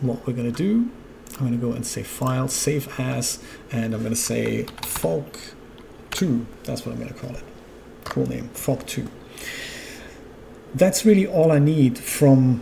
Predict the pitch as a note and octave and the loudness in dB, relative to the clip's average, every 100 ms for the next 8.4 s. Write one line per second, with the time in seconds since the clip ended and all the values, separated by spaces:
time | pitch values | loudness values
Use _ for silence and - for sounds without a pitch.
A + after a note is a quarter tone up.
0 | - - B2 C3 A#2+ G#2+ - - - - | -4 0 4 6 6 4 -2 -12 -20 -20
1 | - C3+ C3+ C3+ C3+ C3 C3 A#2 A#2+ - | -2 4 6 8 6 4 2 0 -2 4
2 | C#3 D#3 C3+ A#2+ A#2 - A#2 B2+ - - | 6 8 6 6 2 0 0 -2 -6 -20
3 | - - - - C#3 B2+ B2+ B2+ - - | -20 -20 -20 -8 -2 0 0 -2 -6 -4
4 | E3 D#3 D#3+ D3 C#3+ D#3 C#3 B2 D#3+ C#3+ | -2 -2 2 4 4 2 0 0 -2 -2
5 | C#3 - C#3 D3 B2+ A#2+ D3 D#3+ - D3 | -2 2 2 2 -2 2 2 2 4 6
6 | G3 C#3 - A2 - - - - - - | 6 4 2 -4 -6 -14 -16 -18 -16 -14
7 | - - - B2+ C3 C#3+ C#3+ C#3 C3+ C#3 | -14 -14 -2 2 6 6 6 2 0 2
8 | B2+ B2 A#2+ | 4 4 2